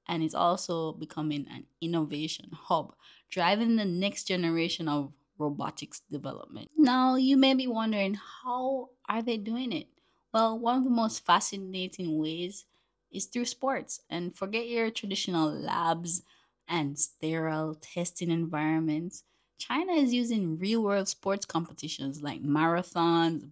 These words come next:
boxing, and football as the ultimate proving ground for these A I-powered humanoids. It's like high stakes, real-time stress for their algorithms and hardware software systems.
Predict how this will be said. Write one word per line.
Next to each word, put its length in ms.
boxing, 720
and 260
football 460
as 380
the 120
ultimate 540
proving 500
ground 340
for 140
these 260
A 180
I-powered 640
humanoids. 760
It's 160
like 260
high 320
stakes, 580
real-time 560
stress 420
for 220
their 260
algorithms 800
and 220
hardware 480
software 500
systems. 720